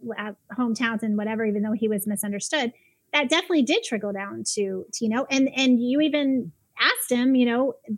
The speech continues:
he wasn't at Final Rose because they didn't want him there. They didn't want him to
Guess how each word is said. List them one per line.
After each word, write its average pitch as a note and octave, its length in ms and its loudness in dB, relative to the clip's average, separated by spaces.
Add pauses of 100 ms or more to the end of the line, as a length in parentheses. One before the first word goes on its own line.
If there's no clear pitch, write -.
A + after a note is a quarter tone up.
(100)
he A3 180 -4
wasn't C#4 260 0
at G4 120 0 (400)
Final A3 260 0
Rose G#3 280 -2
because A#3+ 440 -4 (320)
they A#3 100 4
didn't C4 160 6
want F#4+ 200 2
him A3+ 100 2
there. G3 180 -4
They A#3 100 0
didn't B3 160 2
want C#4+ 140 0
him C#4+ 100 0
to C4+ 220 -2